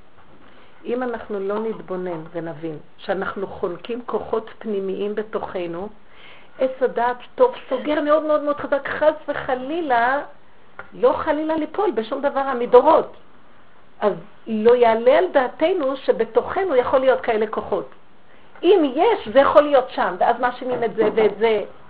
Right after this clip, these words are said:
אז נתתי לה לדוגמה את, אה, מה שקרה במצעד הגאווה, <coughs> שבא לירושלים מדי פעם בזמן האחרון, שזה דבר שלא היה. פעם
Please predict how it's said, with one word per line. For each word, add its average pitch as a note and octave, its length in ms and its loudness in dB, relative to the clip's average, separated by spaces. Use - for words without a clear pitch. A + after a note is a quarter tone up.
אז A3 100 -10
נתתי C4+ 380 -6
לה B3 120 -2
לדוגמה A3+ 560 -6
את, G#3+ 200 -10
אה, G3 160 0
מה G3 180 -4
שקרה G3+ 380 -4
במצעד F#3+ 440 -4
הגאווה, F3 440 -4
<coughs> - 840 -12
שבא F#3 240 -2
לירושלים G#3+ 600 0
מדי G3 260 0
פעם F3+ 240 2
בזמן F3 320 -4
האחרון, G3 460 -2
שזה E3 160 -12
דבר F#3+ 260 -2
שלא A#3+ 280 2
היה. B3+ 320 0
פעם E4+ 120 2